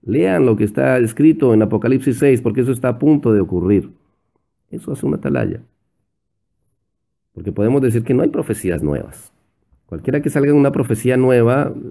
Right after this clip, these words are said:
tenemos que decir, "Este, este, este no, no, no está de acuerdo a la Torá, no está de acuerdo al, al Eterno". Ah, nos damos cuenta que aún esos dos, estos dos profetas que surgirán allí en Jerusalén no hablan profecía nueva. Ellos no vienen a traer ninguna profecía nueva.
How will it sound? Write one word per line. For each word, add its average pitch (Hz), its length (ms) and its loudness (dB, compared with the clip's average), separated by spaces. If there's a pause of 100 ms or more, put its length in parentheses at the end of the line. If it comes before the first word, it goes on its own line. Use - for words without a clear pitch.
(140)
tenemos 147 360 0
que 117 120 -2
decir, 107 280 0
"Este, 127 360 -4 (420)
este, 117 300 -6
este 127 220 -4
no, 135 240 0
no, 123 160 0
no 123 180 2
está 120 320 -4
de 95 80 0
acuerdo 92 300 0
a - 20 2
la 92 140 -2
Torá, 92 180 -2
no 90 80 0
está 87 140 -6
de - 20 -6
acuerdo 90 240 -6
al, 90 120 -4
al 87 120 -2
Eterno". 80 360 -4 (400)
Ah, 98 200 -6
nos 110 160 2
damos 139 260 2
cuenta 139 360 0
que - 180 2
aún 123 480 2
esos 120 220 0
dos, 117 320 -2
estos 117 260 0
dos 120 140 -2
profetas 113 460 -2
que - 80 -6
surgirán 98 680 -2 (640)
allí 87 200 -6
en 107 100 2
Jerusalén 95 560 0 (360)
no 117 220 -4
hablan - 240 -4
profecía 107 380 -4
nueva. - 360 -6 (680)
Ellos 247 200 -10
no 190 100 -2
vienen 208 220 2
a - 20 -4
traer 156 220 -2
ninguna 139 300 0
profecía 104 380 -4
nueva. 82 320 -4